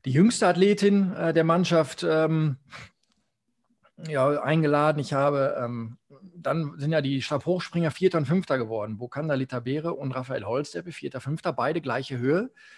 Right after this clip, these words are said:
Und, äh, dann wurde eben auch gesagt von Verbandsseite, „Möchtest du nicht beide haben? Die sind beide gleich hochgesprungen.“ Da habe ich gesagt, „Nee, ich möchte, äh,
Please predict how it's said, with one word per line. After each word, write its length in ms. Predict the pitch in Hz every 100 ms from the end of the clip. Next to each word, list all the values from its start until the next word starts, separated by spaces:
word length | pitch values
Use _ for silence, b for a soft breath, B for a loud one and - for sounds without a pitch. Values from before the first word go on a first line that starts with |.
| B B B
Und, 340 | - 135 135
äh, 100 | 147
dann 300 | 143 151 170
wurde 260 | 139 175 170
eben 160 | 156 156
auch 180 | 151
gesagt 600 | - 135 147 - - - -
von 160 | 151
Verbandsseite, 640 | 127 107 135 170 151 170 156
„Möchtest 320 | 151 147 156
du 60 | 139
nicht 160 | 113
beide 320 | 104 135 175
haben? 240 | 147 165 170
Die 80 | 143
sind 160 | 143
beide 240 | 123 143 151
gleich 320 | 127 147 170
hochgesprungen.“ 460 | 170 175 - 170
Da 20 | 156
habe 80 |
ich 60 | 160
gesagt, 180 | 160 147
„Nee, 100 | 165
ich 80 | 143
möchte, 340 | 160 143 170 B B B B B
äh, 200 | 139 143